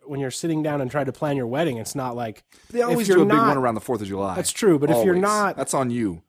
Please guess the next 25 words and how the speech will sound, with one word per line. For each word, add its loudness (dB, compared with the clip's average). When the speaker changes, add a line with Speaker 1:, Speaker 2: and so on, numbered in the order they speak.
Speaker 2:
That's -2
Speaker 1:
like, 2
Speaker 2:
on 0
you, 0
Anders -4
Lau. -4
Speaker 1:
if -8
you're 2
not -2
a -6
professional -2
who's -2
paid -2
to -4
cover -4
the -8
sport, -2
I -6
can -4
see 0
how 0
you 0
wouldn't 0
necessarily -2
cross-reference -4